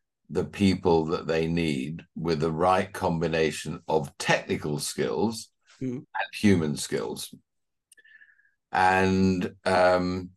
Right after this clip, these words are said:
Speaker 1: we'll come on to this, I'm sure, in our conversation, but when we show our product to buyers,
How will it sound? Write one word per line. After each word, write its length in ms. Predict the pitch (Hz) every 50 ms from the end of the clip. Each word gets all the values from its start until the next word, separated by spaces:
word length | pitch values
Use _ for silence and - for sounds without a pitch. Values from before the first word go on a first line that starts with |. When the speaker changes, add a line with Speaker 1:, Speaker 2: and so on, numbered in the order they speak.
| _ _ _ _ - _ _ _ _ _ _ _ _ _ _ _ _ _ _ _ _ _ _ _ _ _ _ _ -
Speaker 1:
we'll 240 | 98 92 85 80
come 220 | 78 98 101 92 92
on 120 | 92 87 80
to 100 | 85 76
this, 200 | 76 76 - 82
I'm 120 | 80 80
sure, 240 | 76 - 92 82 80
in 60 | 78
our 120 | 76 76
conversation, 800 | 76 - 82 78 76 73 73 - 78 80 80 76 - - 65 64
but 180 | 76 - - - -
when 240 | 101 101 98 101 107
we 240 | 127 143 151 151
show 540 | 135 - - - 110 101 98 95 95 95 90 - _ _ _ _ _ _ _ -
our 220 | 85 90 90 87 85
product 840 | 76 - - 104 98 92 80 82 80 80 - - - - - - -
to 140 | - 92
buyers, 920 | 78 71 - - 90 90 85 80 - - - - 82 90 98 98 98 -